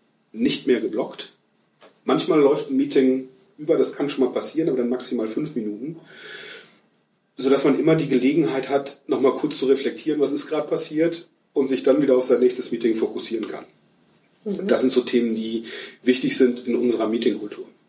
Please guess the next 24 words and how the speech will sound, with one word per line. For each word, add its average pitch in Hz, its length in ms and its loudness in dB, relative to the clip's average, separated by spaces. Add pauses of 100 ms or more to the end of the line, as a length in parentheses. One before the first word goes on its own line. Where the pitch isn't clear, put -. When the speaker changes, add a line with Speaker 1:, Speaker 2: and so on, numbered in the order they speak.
(1120)
Speaker 2:
Und 190 300 -4
wie 214 280 6
ist 208 140 4
der 202 140 2
Ablauf, 247 480 2
zeitlicher 220 400 0
Ablauf, 233 380 2
also 202 160 0
wenn 202 100 0
ihr 190 60 2
eine 190 180 2
Agenda 185 1120 0 (200)
abarbeitet 196 760 0
quasi 202 360 2
in 208 160 0
der, 208 200 -2
in, 190 160 -4
in 208 180 -2
diesem 208 260 -2
Meeting, 214 420 0 (520)
dass 208 160 0
es 202 100 -2
nicht 220 220 0
ausufert? 202 640 -4